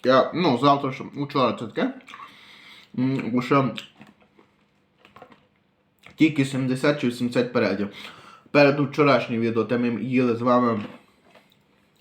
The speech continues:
ці, як то їх? Ех, маскарпоне оці ті з варенням. Там тільки сто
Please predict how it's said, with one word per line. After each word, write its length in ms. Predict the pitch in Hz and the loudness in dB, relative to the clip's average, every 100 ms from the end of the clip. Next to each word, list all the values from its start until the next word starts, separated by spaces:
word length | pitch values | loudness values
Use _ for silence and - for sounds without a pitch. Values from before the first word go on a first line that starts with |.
| _ _ _ _ _ _ _ _ _ _ _ | _ _ _ _ _ _ _ _ _ _ _
ці, 140 | - 117 | -2 0
як 340 | 98 92 - | 0 -2 -4
то 100 | 85 | -10
їх? 240 | 85 - - _ _ - - - - - - - - - - - - - - - - _ - | -10 -12 -18 _ _ -20 -20 -20 -20 -20 -18 -14 -12 -12 -12 -16 -20 -20 -20 -20 -20 _ -2
Ех, 540 | 139 143 143 147 120 113 - - - | 2 4 4 4 0 -4 -12 -18 -4
маскарпоне 680 | 135 151 - 143 156 139 123 | 0 2 2 2 6 6 4
оці 220 | 113 120 | 0 -4
ті 260 | 104 107 87 | -2 -2 -2
з 80 | 101 | -4
варенням. 580 | 120 120 101 98 98 104 - _ 107 104 104 | 0 2 2 0 -6 -12 -16 _ -16 -8 0
Там 160 | 165 | 2
тільки 220 | 190 165 | 2 0
сто 420 | 151 160 156 123 | 2 6 6 4